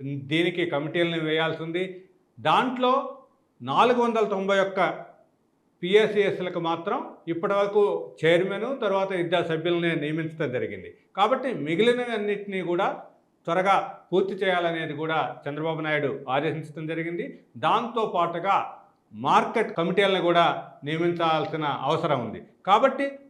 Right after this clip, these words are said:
పూర్తి స్థాయిలో నామినేటెడ్ పదవులను భర్తీ చేయడానికి చంద్రబాబు నాయుడు పూర్తి స్థాయిలో దృష్టి పెట్టారు. దీంతో అంటే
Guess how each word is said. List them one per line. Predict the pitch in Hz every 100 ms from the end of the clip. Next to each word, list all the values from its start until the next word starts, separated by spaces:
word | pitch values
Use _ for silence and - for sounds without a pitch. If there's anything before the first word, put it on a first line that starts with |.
| -
పూర్తి | 233 294 285 262
స్థాయిలో | - 202 190 185 208 294 220
నామినేటెడ్ | 180 202 208 202 202 190 151 - - - _
పదవులను | 170 180 196 185 147
భర్తీ | 151 160 202 190
చేయడానికి | 175 170 160 156 175 151 - - -
చంద్రబాబు | 151 165 170 165 160
నాయుడు | 156 147 139
పూర్తి | 165 175 -
స్థాయిలో | 170 156 151 135
దృష్టి | 135 -
పెట్టారు. | 160 165 175 226 - - - 123
దీంతో | 214 233 233 175 - - 165
అంటే | 175